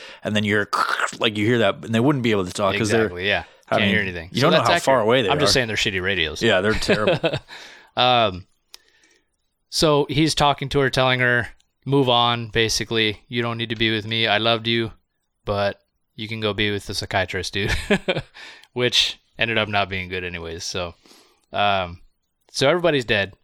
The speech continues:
Speaker 2: except for Teddy. Teddy makes it to this movie theater, and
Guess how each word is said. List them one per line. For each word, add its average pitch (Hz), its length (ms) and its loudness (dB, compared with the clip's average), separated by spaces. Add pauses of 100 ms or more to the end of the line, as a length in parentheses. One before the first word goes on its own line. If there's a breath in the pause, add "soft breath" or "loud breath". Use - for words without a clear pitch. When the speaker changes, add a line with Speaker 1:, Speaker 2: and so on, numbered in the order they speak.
Speaker 2:
except 110 260 -4
for 113 80 -2
Teddy. 95 260 -6
Teddy 113 460 -2
makes 117 220 -2
it 120 80 -6
to 120 80 -8
this 113 120 -4
movie 110 280 -4
theater, 98 340 -6 (600 soft breath)
and 104 440 -2